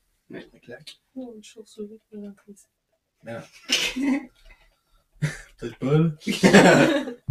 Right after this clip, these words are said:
Speaker 2: <laughs> Mais, euh, sinon, un autre sujet que j'ai lu un peu, euh, <coughs> les sans-abri.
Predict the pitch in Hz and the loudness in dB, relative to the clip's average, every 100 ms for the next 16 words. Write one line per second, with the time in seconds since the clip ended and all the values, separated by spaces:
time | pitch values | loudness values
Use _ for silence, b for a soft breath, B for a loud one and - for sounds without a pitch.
0 | - 135 101 - - 120 127 131 131 127 | 0 0 -2 -10 -8 -2 2 4 4 2
1 | 131 131 131 139 127 - 180 190 165 190 | 2 2 0 0 -2 2 4 6 4 2
2 | 165 160 226 247 165 151 147 139 139 135 | 2 4 4 6 8 8 8 4 0 4
3 | 156 156 202 170 190 226 240 175 143 143 | 4 4 4 2 2 0 4 4 6 4
4 | 135 143 - - - - - 143 147 170 | 0 -4 0 6 6 6 4 4 4 4
5 | 175 165 156 190 240 | 6 6 6 4 0